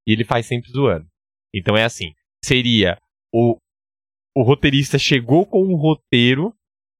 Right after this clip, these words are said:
pra quem vai pagar pra fazer o filme, e ele explica sobre o que vai ser o filme.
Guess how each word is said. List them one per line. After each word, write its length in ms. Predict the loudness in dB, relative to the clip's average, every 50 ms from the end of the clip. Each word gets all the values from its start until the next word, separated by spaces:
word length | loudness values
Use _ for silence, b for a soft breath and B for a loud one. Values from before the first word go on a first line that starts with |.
| _ _ _ _ -6
pra 100 | -4 -4 -4
quem 240 | -2 -2 -2 -2 0
vai 240 | 0 0 0 0
pagar 500 | -2 _ -2 0 0 0 0 0 0 0
pra 120 | 0 -4 -10
fazer 300 | -10 -8 -8 -4 -2 -2
o 60 | -4
filme, 540 | -4 -6 -4 -2 -2 -2 0 -2 -2 -4 -4 _ _ _ _ _ _ _ _ _ _ _ _ _ -8 -2
e 560 | 0 2 4 4 4 4 2 2 0 -2 -4 _ _ _ _ -6
ele 160 | -4 0 0 0
explica 480 | -2 -2 _ 0 0 0 2 0 -2
sobre 240 | 0 0 -2 0 -2
o 40 | -4
que 160 | -2 -4 -2
vai 180 | 0 0 -2 0
ser 140 | 0 -2
o 60 | -2 -2
filme. 340 | -4 -6 -6 -6 -6 -6